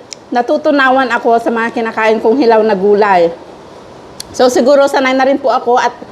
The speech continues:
napakahilig ko rin po kasing kumain ng mga prutas. So, ang pagkain naman ng hilaw na gulay ay para ka din pong kumakain ng mga prutas. Katulad ng mangga, santol, 'di ba? Mga hilaw din sila, pero pwedeng-pwede natin kainin. So, ganun din po ang gulay.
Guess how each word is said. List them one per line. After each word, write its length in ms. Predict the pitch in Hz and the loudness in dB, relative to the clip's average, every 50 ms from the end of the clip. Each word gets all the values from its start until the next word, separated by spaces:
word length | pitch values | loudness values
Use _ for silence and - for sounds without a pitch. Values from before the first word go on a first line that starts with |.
| - - - - - | -20 -20 -16 -8 -4
napakahilig 640 | 240 247 254 - 269 - 262 277 262 254 240 247 214 | -4 -2 -2 -2 -2 -2 -2 -2 0 0 0 2 2
ko 80 | 247 | 2
rin 160 | 247 254 262 247 | 2 2 2 0
po 80 | 254 233 | 0 0
kasing 220 | 254 254 - 247 | 0 -2 -2 -4
kumain 320 | 233 262 247 233 226 220 | -2 -2 0 0 0 0
ng 160 | 226 233 233 233 | 0 -2 -2 -2
mga 160 | 233 226 214 | -2 -4 -2
prutas. 640 | - 208 214 202 202 - 220 190 190 185 - - - - - - - - - - - | 0 0 0 0 0 0 0 0 0 0 -2 -6 -16 -18 -20 -20 -20 -20 -18 -10 -4
So, 100 | - 294 269 | -2 0 2
ang 100 | 285 285 | 2 2
pagkain 460 | 311 294 247 247 294 294 285 311 302 | 0 -2 -2 -2 -2 0 0 2 2
naman 180 | 302 294 294 277 | 2 2 2 0
ng 140 | 269 269 277 277 277 277 277 277 247 | 0 0 -2 -2 -2 -2 -2 -2 0
hilaw 260 | 330 277 269 254 254 | 0 2 2 2 2
na 80 | 277 294 | 0 0
gulay 460 | 247 247 262 254 233 220 220 202 247 | 0 0 0 2 2 2 0 0 0
ay 20 | |
para 240 | 233 277 262 269 277 | 0 0 0 0 0
ka 80 | 254 269 | 0 0
din 160 | 240 254 269 | 2 2 2
pong 160 | 339 - 262 | 0 0 -2
kumakain 400 | 254 339 247 262 254 254 240 240 | -2 -4 -4 -4 -2 0 0 0
ng 140 | 247 247 240 | 2 0 0
mga 160 | 240 240 240 | -2 -2 -2
prutas. 560 | 233 220 220 208 214 - 208 214 226 214 220 - - - - - - - - - - | 0 0 0 0 0 0 0 2 2 0 -2 -6 -18 -20 -20 -20 -20 -20 -16 -8 -6
Katulad 320 | - 202 233 240 233 226 196 | -4 0 2 2 2 2 2
ng 140 | 214 220 | 2 2
mangga, 580 | 220 240 277 302 302 262 254 233 233 233 247 330 - | 0 2 2 2 2 2 2 2 2 0 0 -2 -2
santol, 680 | - 254 262 294 277 - 262 247 240 233 240 254 285 - - - - - - - - - - | -2 -2 0 -2 -2 0 0 2 2 4 2 2 0 -2 -8 -20 -20 -20 -20 -20 -20 -10 -4
'di 120 | 220 226 220 | -2 0 2
ba? 320 | 214 220 220 233 320 302 - - - | 2 2 0 0 -2 -4 -8 -16 -14
Mga 220 | - 214 226 240 254 277 | -10 -8 -4 -2 0 0
hilaw 220 | 320 240 240 233 | 2 2 2 2
din 160 | 226 202 233 247 | 2 2 0 0
sila, 320 | - 285 254 247 220 214 | 0 0 0 0 0 0
pero 240 | 214 233 233 247 240 | 0 0 0 0 0
pwedeng-pwede 480 | 262 247 240 240 240 240 240 233 214 | 0 0 0 0 0 0 0 0 2
natin 320 | 233 226 226 226 202 226 - | 0 0 0 -2 -2 -2 -2
kainin. 400 | 226 175 190 180 196 202 202 196 | -2 -2 0 -2 -2 -2 -2 -2
So, 80 | - | 0
ganun 320 | 240 220 240 247 262 254 233 | 0 2 2 2 2 2 0
din 80 | 262 | 0
po 160 | 262 - 269 240 | 0 0 0 0
ang 160 | 247 240 226 202 | 0 0 0 2
gulay. 500 | 208 233 214 214 214 214 208 190 175 170 | 2 2 4 4 4 2 2 2 0 -2